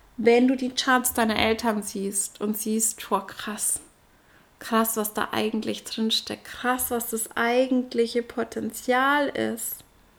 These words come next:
und wie heftig konditioniert diese Personen sind. Da ist auch viel Trauer um einfach, ähm, das innere Kind. Also ich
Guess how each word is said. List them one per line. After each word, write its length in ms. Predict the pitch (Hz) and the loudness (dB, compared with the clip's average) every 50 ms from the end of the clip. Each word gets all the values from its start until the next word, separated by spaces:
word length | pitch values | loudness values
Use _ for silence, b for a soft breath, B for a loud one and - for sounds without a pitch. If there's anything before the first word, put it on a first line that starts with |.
| _ _ _ _ b b b b b b b b b b b b b - | _ _ _ _ b b b b b b b b b b b b b -4
und 140 | 233 226 - | -4 -4 -4
wie 100 | 240 240 | -4 -8
heftig 720 | - - 277 277 285 285 285 - - - 262 254 - - | -6 -2 0 0 0 0 -2 -6 -6 -4 -4 -4 -6 -8
konditioniert 1400 | - - 254 240 240 240 240 233 240 - - - 240 240 233 240 247 254 254 247 233 - 226 233 - - - - | -4 -2 0 0 2 0 0 -2 -4 -8 -4 -2 0 2 2 2 2 2 2 2 0 -2 -4 -4 -6 -12 -10 -4
diese 220 | 233 226 226 226 | -4 -2 -2 -2
Personen 760 | 220 220 - 233 220 214 226 226 208 208 208 208 202 208 214 - | -4 -4 -4 -4 -4 -4 -2 -2 -2 -2 -2 -2 -4 -4 -6 -6
sind. 220 | - - - 220 | -6 -8 -8 -8
Da 60 | - - | -8 -8
ist 200 | - 247 - - | -8 -8 -8 -8
auch 140 | 269 247 | -10 -10
viel 220 | - - - 254 254 | -10 -10 -10 -10 -10
Trauer 520 | - - - - 220 214 214 214 208 208 | -10 -12 -8 -4 -2 0 2 2 0 0
um 140 | 208 214 214 | -2 -2 -2
einfach, 640 | - - 220 208 214 - - 208 202 214 - - - _ B B B B B B B B B B B B B B - - | -2 -2 -4 -4 -6 -6 -4 -4 -4 -4 -6 -14 -16 _ B B B B B B B B B B B B B B -8 -6
ähm, 640 | 214 208 208 202 202 208 208 202 208 208 214 233 - | -4 -4 -4 -4 -4 -4 -6 -6 -6 -6 -6 -8 -8
das 180 | - 208 202 - | -6 -6 0 8
innere 380 | 214 233 220 214 202 208 208 | 8 8 8 8 0 -2 -6
Kind. 400 | 190 - - 269 254 233 226 - | -6 -2 4 4 4 4 4 0
Also 200 | - - 220 - | -2 -6 -4 -4
ich 160 | 208 214 - | -6 -8 -8